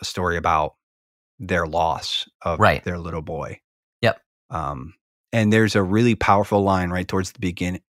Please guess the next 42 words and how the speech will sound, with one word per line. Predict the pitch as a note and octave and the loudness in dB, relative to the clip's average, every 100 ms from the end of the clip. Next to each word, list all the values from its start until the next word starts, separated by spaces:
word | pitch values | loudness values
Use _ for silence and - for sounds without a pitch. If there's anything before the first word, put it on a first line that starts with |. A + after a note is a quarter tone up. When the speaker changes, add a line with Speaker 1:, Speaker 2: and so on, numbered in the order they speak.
| - | -10
Speaker 1:
beginning | G#2+ G2 F#2+ F#2 F2 | -6 -2 -2 -2 -4
where, | F2+ F2 | -2 -2
like, | F2 F2 | -2 -4
he | - G#2+ | -2 0
just, | G2+ - - - - - | 0 -2 -6 -18 -20 -8
he | A2 | -4
talks | G2+ G#2+ G#2 - | 0 4 4 4
about | G2 F2 | 4 4
the | F#2 | 0
inherent, | F2 E2 F#2+ F#2 - | -2 -2 -2 -2 2
and | B2+ | 4
I | C#3 | 4
think | - C4 | 2 2
they're | E3 | 2
believers | G2 D#2+ F2 F2 D#2 D2+ - | 0 -4 -4 -6 -6 -12 -10
a-, | E2 - | -10 -6
actually | F2+ - D#2+ D#2+ | -6 -6 -10 -6
as | D2 | -2
Speaker 2:
Yep. | - | 0
Speaker 1:
well. | D2+ D#2 E2 | -2 -6 -8
If, | G2+ - _ - - - - | -12 -14 _ -20 -20 -20 -2
but | G#2 G2 | 2 4
he | F2 | 4
Speaker 2:
Yep. | B2 | 2
Speaker 1:
talks | - G#2+ - | 4 2 4
about | A2 F#2+ | 2 4
just, | G#2 F#2+ | 2 0
like, | F#2+ F2+ - | 0 -2 0
e-, | A#2+ | 0
even | C3 A#2+ | 2 4
the | A2+ | 4
way | G#2+ | 4
he | G2+ G#2+ | 2 0
sort | - G#2+ | 0 -2
of | F2+ | -2
addresses | D#2+ F2+ F2 F2 - | -4 -2 -2 -4 -8
cancer, | - F2+ E2+ D#2+ | -6 -6 -4 -6
he | E2+ | -8
calls | - F2+ D#2 | -6 -6 -6
it | D#2 | -6
that | D#2 - | -8 -6
serpent | - D#2+ - D2+ D2 | -4 -4 -6 -10 -12